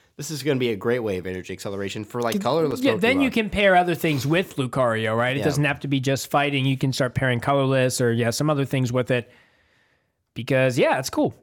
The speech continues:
Speaker 2: 'Cause he, I mean, he's got that two colorless on his attack. So he can easily use other, other energy in addition. I mean, he could use fucking Melanie.
Speaker 1: Yeah.
Speaker 2: You could play this dude. You could attach a fighting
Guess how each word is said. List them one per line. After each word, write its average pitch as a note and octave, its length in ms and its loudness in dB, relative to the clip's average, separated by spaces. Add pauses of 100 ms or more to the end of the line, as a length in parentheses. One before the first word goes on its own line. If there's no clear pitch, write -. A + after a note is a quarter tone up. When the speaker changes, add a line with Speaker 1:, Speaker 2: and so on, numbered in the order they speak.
(200)
Speaker 2:
'Cause F3+ 140 2
he, B3+ 260 0
I G3+ 40 -4
mean, A#3+ 160 2
he's D#4 140 2
got B3 180 0
that G3+ 200 0
two B3+ 240 2
colorless D#3 760 0 (200)
on D3 140 -2
his C#3 180 -2
attack. A2+ 440 -6
So D#3 140 -2
he A3 140 2
can A3+ 180 2
easily F3+ 360 2
use D3 220 2
other, C#3 380 2
other C#3 260 2
energy B2 380 -2
in G#2+ 140 -4
addition. A#2+ 380 -2
I - 20 0
mean, A2+ 120 -2
he D3+ 60 0
could E3 160 -2
use C3 100 0
fucking A#2+ 300 -4
Melanie. B2 420 -4 (120)
Speaker 1:
Yeah. F2 220 -6 (300)
Speaker 2:
You D#3+ 100 0
could D3+ 240 -2
play E3 200 0
this D#3+ 200 -2
dude. D#3+ 340 0
You G3+ 80 -2
could F#3 160 0
attach D#3+ 600 -2 (440)
a C3+ 100 -4
fighting F3 580 0